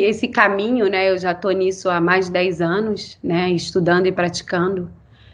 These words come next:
porque se a gente estuda e não pratica, né, eu comecei a perceber que as pessoas sabiam muito pouco sobre os Objetivos de Desenvolvimento Sustentável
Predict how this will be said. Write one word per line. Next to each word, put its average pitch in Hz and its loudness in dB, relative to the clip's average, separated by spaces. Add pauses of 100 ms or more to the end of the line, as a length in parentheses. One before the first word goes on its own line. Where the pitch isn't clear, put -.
(200)
porque 170 2 (160)
se - 2
a - 10
gente 202 8
estuda 208 4
e - 4
não 196 4
pratica, 196 0
né, 175 -2 (500)
eu 202 6 (140)
comecei 240 8
a 285 8
perceber 285 6
que 285 2
as 240 2
pessoas 247 4
sabiam 247 4
muito 262 4
pouco 208 0
sobre 196 -2
os 196 0
Objetivos 190 -2
de 185 0
Desenvolvimento 180 0
Sustentável 202 0